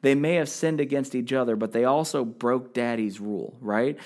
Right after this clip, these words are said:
They also broke God's laws, God's commandments. It was a sin against God every bit as it was a sin against you.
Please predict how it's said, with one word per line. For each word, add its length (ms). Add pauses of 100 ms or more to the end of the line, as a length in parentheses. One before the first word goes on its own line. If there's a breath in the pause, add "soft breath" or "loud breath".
(140 loud breath)
They 120
also 340
broke 560
God's 480
laws, 500
God's 400
commandments. 540
It 80
was 160
a 60
sin 360
against 460
God 280
every 280
bit 180
as 160
it 80
was 180
a 60
sin 240
against 400
you. 240